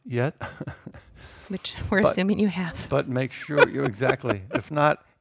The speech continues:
Speaker 1: maybe you, maybe you, listener, know a new family. You can check with them. But the point is getting access to the parent portal. Uh, the pho-, the photos we take at all of our events are there. The photos from this year's, uh, opening day assembly are up there now and available.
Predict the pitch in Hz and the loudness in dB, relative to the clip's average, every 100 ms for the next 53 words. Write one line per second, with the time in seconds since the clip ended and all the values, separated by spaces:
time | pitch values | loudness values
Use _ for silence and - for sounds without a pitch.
0 | _ 127 131 120 113 127 143 - 101 104 | _ -2 -2 0 -2 -2 -4 -6 -6 -4
1 | 107 107 131 104 - 104 92 98 101 120 | -4 -4 -4 -4 -6 -10 -10 -8 -6 -4
2 | 127 98 92 92 87 92 104 101 95 - | -6 -8 -10 -12 -12 -12 -14 -14 -14 -12
3 | 143 113 - 92 - _ _ _ _ _ | -12 -12 -14 -16 -18 _ _ _ _ _
4 | 131 - 151 160 143 127 - 135 120 120 | -6 -4 -4 -2 -2 -4 -2 -2 -2 -4
5 | - 120 113 110 113 110 110 104 95 - | -4 -10 -10 -8 -8 -8 -6 -6 -6 -14
6 | _ _ _ _ _ _ _ - 113 104 | _ _ _ _ _ _ _ -6 -6 -4
7 | 104 127 135 - 110 135 135 113 120 117 | -4 -4 -6 -8 -2 2 2 0 -2 -2
8 | 113 - 110 110 107 104 101 110 - 110 | -4 -4 -4 -4 -2 -4 -2 -6 -8 -8
9 | 110 110 104 95 120 110 107 - 117 110 | -4 -6 -6 -8 -8 -6 -8 -8 -4 -4
10 | 110 104 - 120 110 107 - _ _ - | -4 -8 -8 -6 -6 -6 -14 _ _ -20
11 | _ _ - 113 - 110 117 110 113 135 | _ _ -12 -8 -6 -6 -4 -2 -2 -4
12 | 123 120 117 113 117 - 120 113 113 117 | -4 -2 0 0 -2 -2 -4 -2 -4 -4
13 | 117 101 110 110 104 110 | -4 -4 -4 -4 -6 -10